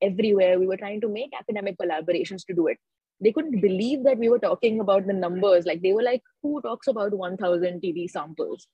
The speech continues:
They do about four or five and publish an article." Uh, not to trivialize research, it is the bare basis of what has brought us to this point today to apply it.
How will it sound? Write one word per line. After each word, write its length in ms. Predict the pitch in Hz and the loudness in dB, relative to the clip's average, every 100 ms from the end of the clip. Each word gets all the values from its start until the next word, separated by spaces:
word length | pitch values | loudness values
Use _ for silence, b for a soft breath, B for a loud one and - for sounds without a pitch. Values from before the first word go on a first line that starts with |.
| _ _ 185 | _ _ 0
They 160 | 226 233 | 4 4
do 160 | 233 | 4
about 280 | 233 214 208 | 2 2 0
four 320 | - 240 240 | -2 -2 2
or 120 | 214 208 | 2 0
five 320 | 214 190 190 | 0 0 2
and 120 | 180 | 0
publish 380 | 185 175 175 - | -2 -2 -2 -6
an 80 | 202 | -12
article." 460 | 220 233 175 208 - - _ _ _ - | -10 -10 -10 -8 -10 -14 _ _ _ -6
Uh, 340 | 190 170 147 117 123 | -2 -2 -2 -6 -6
not 260 | 214 349 370 | -6 -4 -6
to 60 | |
trivialize 460 | - 302 277 262 240 | -2 2 2 2 -2
research, 560 | 240 226 202 - - - - | -2 -2 -2 -4 -12 -14 -6
it 100 | 226 | -2
is 160 | 240 | 0
the 100 | 190 | -2
bare 380 | 190 208 202 214 | -2 0 2 0
basis 440 | 196 190 196 196 180 | -2 -2 -2 -2 -4
of 120 | 160 | -6
what 220 | 165 156 - _ - _ _ _ _ | -6 -6 -8 _ -20 _ _ _ _
has 160 | 214 202 | -8 -2
brought 240 | 196 170 | 0 0
us 160 | 190 - | -2 -6
to 80 | 190 | -6
this 200 | 170 - | -6 -6
point 220 | 175 175 | -8 -6
today 220 | 180 220 | 0 2
to 120 | 226 | 2
apply 220 | 175 185 214 | 0 -2 -2
it. 160 | 139 | -4